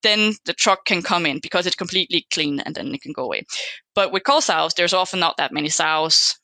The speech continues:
per herd, so it will go and pick up different sows. And because of that, then the farmers don't want the truck going into their herd. So instead of, uh, in Denmark, we use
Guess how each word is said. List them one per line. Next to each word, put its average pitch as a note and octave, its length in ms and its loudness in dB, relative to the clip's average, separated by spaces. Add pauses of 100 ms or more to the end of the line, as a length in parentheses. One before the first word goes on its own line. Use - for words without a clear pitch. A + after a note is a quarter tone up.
(160)
per E3 200 2
herd, G#3+ 380 4
so E3+ 280 0
it E3+ 160 0
will D#3+ 100 -2
go D#3+ 160 2
and D#3 120 -2
pick F3 180 -2
up D3+ 160 0
different - 460 -4 (260)
sows. F#3+ 560 2 (200)
And G#3 120 0
because A#3+ 320 0
of G#3 60 -4
that, E3+ 240 2 (180)
then F3+ 340 0
the F3+ 80 -8
farmers E3+ 320 2
don't - 220 -4
want E3 340 -4 (120)
the D#3 240 -4 (120)
truck - 280 -2 (200)
going E3 200 -4
into D3+ 200 -4
their D3 140 -4
herd. A3 240 2 (300)
So G3 140 2
instead G3 340 2
of, F#3+ 160 0 (320)
uh, D3+ 300 0
in F3 80 -6
Denmark, G3+ 380 2
we F3+ 120 -6
use E3+ 520 -2